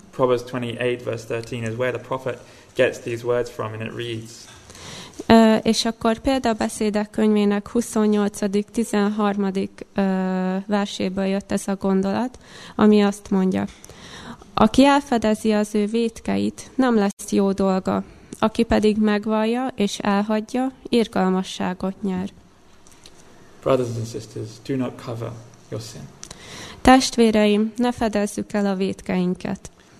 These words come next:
Speaker 1: Judas, when he had realized the sin that he had done, did he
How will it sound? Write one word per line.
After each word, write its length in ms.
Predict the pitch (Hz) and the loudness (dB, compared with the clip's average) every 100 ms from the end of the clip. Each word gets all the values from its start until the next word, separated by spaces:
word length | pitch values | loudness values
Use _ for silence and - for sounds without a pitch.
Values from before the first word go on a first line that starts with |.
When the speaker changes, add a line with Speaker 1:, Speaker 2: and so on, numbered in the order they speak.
| - | -6
Speaker 1:
Judas, 420 | 143 151 147 - | 2 4 4 2
when 160 | 139 131 | -2 -4
he 180 | 135 131 | -4 -6
had 120 | 120 127 | -6 -4
realized 440 | 143 143 135 131 | -2 0 -2 -4
the 100 | 131 | -8
sin 420 | 127 - 160 151 | -10 -8 -6 -4
that 120 | 139 127 | -6 -8
he 60 | 139 | -8
had 120 | 131 | -6
done, 280 | 139 127 127 - - | -6 -6 -8 -16 -2
did 180 | 165 | 0
he 100 | 165 | 2